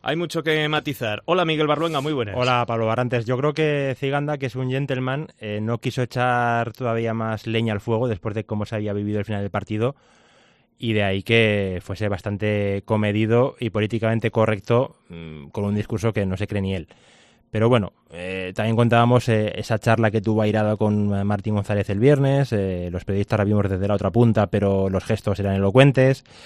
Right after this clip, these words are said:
Speaker 2: de, pues, descontento, de plantilla insuficiente, de trabajo, mucho trabajo todavía por hacer,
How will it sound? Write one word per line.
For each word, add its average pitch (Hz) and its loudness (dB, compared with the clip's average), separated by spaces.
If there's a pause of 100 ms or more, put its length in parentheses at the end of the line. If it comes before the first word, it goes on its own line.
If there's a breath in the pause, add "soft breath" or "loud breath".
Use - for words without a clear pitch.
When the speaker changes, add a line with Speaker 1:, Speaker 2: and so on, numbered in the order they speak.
(460 loud breath)
Speaker 2:
de, 90 -4
pues, - -12 (320)
descontento, 101 -4
de 90 -6 (240)
plantilla 107 -2
insuficiente, 113 2
de 117 4
trabajo, 107 2
mucho 117 2
trabajo 101 -2
todavía 101 -2
por 104 -2
hacer, 110 -2